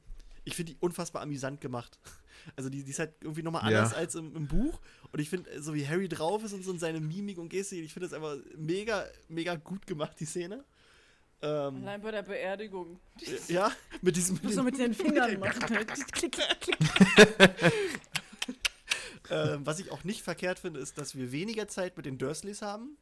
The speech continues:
Speaker 1: Also, äh, also ich find's an sich schon schade, weil ich die so mega lustig finde. Aber zum anderen gehen die mir halt auch irgendwie auf den Sack. <laughs> Ähm,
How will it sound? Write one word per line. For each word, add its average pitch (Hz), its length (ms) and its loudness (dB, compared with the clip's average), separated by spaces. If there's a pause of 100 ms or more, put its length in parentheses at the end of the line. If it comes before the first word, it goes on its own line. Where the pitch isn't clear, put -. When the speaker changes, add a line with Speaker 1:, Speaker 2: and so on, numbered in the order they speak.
Speaker 1:
Also, 196 180 -2 (160)
äh, - 120 -2 (240)
also 143 160 -6
ich 143 80 -8
find's 190 220 -4
an 151 140 -8
sich 151 260 -10 (480)
schon 147 200 -8
schade, 165 280 0
weil 156 80 -4
ich 151 60 -10
die 151 80 -14
so 139 100 -10
mega 151 240 -2
lustig 190 320 -6
finde. 269 280 -10 (540)
Aber 156 160 -2
zum 160 180 -8
anderen 165 360 -4
gehen 147 160 -4
die 160 60 -4
mir 143 120 -6
halt 143 120 -12
auch 139 100 -14
irgendwie 135 160 -12
auf 123 80 -16
den 127 100 -12
Sack. 117 160 -12 (100)
<laughs> - 160 -16 (1080)
Ähm, 151 560 -2